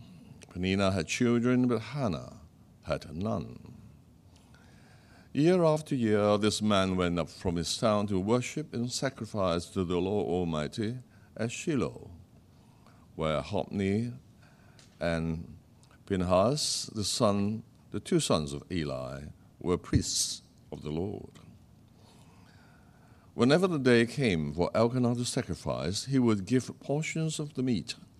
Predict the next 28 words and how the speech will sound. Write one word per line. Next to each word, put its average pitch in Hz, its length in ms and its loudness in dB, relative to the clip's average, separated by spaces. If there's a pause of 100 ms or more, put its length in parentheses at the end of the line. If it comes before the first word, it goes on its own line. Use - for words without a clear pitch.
(500)
to 85 140 -2
his 80 260 -2
wife 82 400 -2 (500)
Peninnah 80 640 -4 (260)
and 123 180 2
to 127 240 0
all 135 300 2
her 151 140 0
sons 92 380 -2
and 117 120 -4
daughters. 139 640 -4 (1120)
But 156 180 -2 (120)
to 156 140 2
Hannah 135 440 2
he 82 160 -2
gave 87 260 0
a 87 60 0
double 98 480 -2
portion, 107 880 -10 (400)
because 98 300 2
he 98 100 0
loved 87 400 4
her, 71 400 -2 (340)
and 90 140 -4
the 85 80 2
Lord 90 400 0
had 82 220 -4
closed 78 560 -4